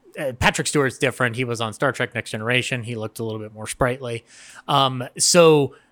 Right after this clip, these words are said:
Robards, at the time that they were gonna make the film, um, he had exited A Thousand Clowns to take on the role of George S. Kaufman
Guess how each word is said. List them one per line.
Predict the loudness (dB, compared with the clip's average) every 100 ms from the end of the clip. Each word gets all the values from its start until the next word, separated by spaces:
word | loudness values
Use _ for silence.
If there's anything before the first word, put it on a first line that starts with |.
| _ _ _ _
Robards, | -2 6 6 8 6 4 -2 -2
at | -2 -2
the |
time | -6 -4 -2 -2 -2 -2
that | 2 4 4 0 -10 _
they | 0 2
were | 4
gonna | 2 0
make | 0 -2
the | -8
film, | -2 0 2 -2 -6 -12 _ _ 0
um, | 2 2
he | -2 -4 -2
had | 0 0 -2 -2
exited | -2 0 0 0 -2 -4 -18 _ _ -8
A | -2
Thousand | 2 2 2 -4
Clowns | -2 0 0 -2 -10
to | -12
take | -6 -4 -2
on | -2 -2
the | -2
role | 2 4 4
of | 0 -4
George | 0 0 2
S. | -2
Kaufman | -4 -2 -2 -2 -4 -4 -6